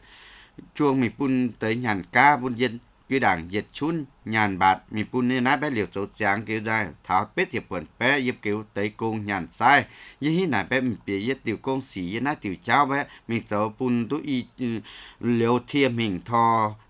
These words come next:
đáo cái tiệp, yết bé tiệp phế tông, nài thính mình pun yết tiểu chuồng cháu khoi cháu, ừ,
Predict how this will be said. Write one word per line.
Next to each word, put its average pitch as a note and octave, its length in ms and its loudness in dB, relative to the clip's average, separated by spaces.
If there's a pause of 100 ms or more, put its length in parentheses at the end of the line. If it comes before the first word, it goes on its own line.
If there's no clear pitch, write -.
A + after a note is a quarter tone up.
đáo C3+ 320 6
cái A#2+ 180 -2 (100)
tiệp, G#2 140 -2 (400)
yết A2 180 -4
bé D#3 180 2
tiệp G#2+ 240 -4 (200)
phế A#2+ 200 0
tông, C3 300 2 (260)
nài A2+ 200 2
thính A#2+ 240 -2
mình G2+ 160 -2
pun D3 120 -4
yết D3 200 -4
tiểu G#2 180 -6
chuồng F2 200 -6
cháu C3 220 0
khoi B2+ 440 0
cháu, D3 320 2 (120)
ừ, G#2 60 -6